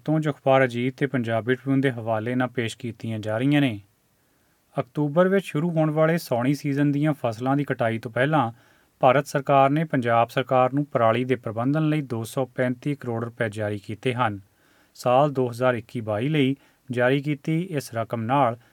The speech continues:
ਕੇਂਦਰ ਵੱਲੋਂ ਹੁਣ ਤੱਕ ਪੰਜਾਬ ਸਰਕਾਰ ਨੂੰ ਪਰਾਲੀ ਦੇ ਪ੍ਰਬੰਧਨ ਲਈ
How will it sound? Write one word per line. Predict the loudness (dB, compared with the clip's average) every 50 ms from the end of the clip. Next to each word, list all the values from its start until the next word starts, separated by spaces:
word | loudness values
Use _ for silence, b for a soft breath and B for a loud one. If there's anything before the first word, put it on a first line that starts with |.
| b b _
ਕੇਂਦਰ | 0 0 0 2 2 0 0
ਵੱਲੋਂ | 0 0 0 0 0 0 0 -2 -4
ਹੁਣ | -4 -4 -4
ਤੱਕ | 0 2 2 2 2 0 -6
ਪੰਜਾਬ | -8 -6 -6 -4 -2 0 2 2 0 0
ਸਰਕਾਰ | -2 -6 -4 -2 0 2 2 2 2
ਨੂੰ | 0 -2 -2
ਪਰਾਲੀ | -2 -2 -2 0 0 0 0 -2
ਦੇ | -2 -4 -6
ਪ੍ਰਬੰਧਨ | -6 -6 -8 -8 -4 -4 -2 -2 0 0 0
ਲਈ | 0 0 -2 -2